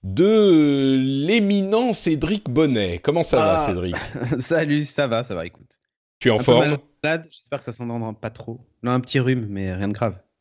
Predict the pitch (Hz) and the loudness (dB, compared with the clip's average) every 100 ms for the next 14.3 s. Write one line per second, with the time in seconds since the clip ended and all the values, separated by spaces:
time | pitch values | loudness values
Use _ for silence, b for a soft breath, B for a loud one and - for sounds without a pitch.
0 | - 98 113 123 110 98 104 98 104 110 | -6 2 4 4 0 -2 -4 -2 -2 -2
1 | 104 107 123 113 131 151 139 135 - 165 | -4 -4 -4 -2 -4 0 -2 -2 -6 -6
2 | 165 160 - 165 156 147 - 170 165 135 | -2 -2 -4 -4 -2 -2 -4 -10 -12 -12
3 | 110 - _ _ _ _ - 131 139 151 | -14 -16 _ _ _ _ -2 0 2 0
4 | 135 151 143 160 110 B - 160 180 156 | 4 4 4 2 -2 B -6 0 0 2
5 | 139 139 143 151 123 120 143 135 131 123 | 2 2 2 0 0 0 2 4 2 2
6 | 139 - 131 127 131 131 123 107 107 B | -4 0 2 2 2 2 2 0 -2 B
7 | B 110 123 117 104 123 120 101 120 135 | B 0 2 2 0 0 0 2 2 6
8 | 151 143 135 135 131 120 139 - 147 139 | 6 6 4 4 4 4 0 2 2 2
9 | 120 - 151 151 135 113 107 107 104 95 | -4 2 4 6 4 2 2 0 -2 0
10 | 107 113 104 107 - 151 - 202 208 - | -2 0 -4 -6 -8 -10 -4 -2 -2 -4
11 | - 90 - _ _ - - 110 107 98 | -6 -8 -8 _ _ -6 0 2 2 0
12 | 78 - - - - 175 - 156 - 170 | -8 -14 -18 -12 -4 -4 -2 -6 -4 -4
13 | 160 170 139 120 127 135 135 147 104 101 | 0 0 4 2 4 0 2 -2 -2 -6
14 | - - | -10 -20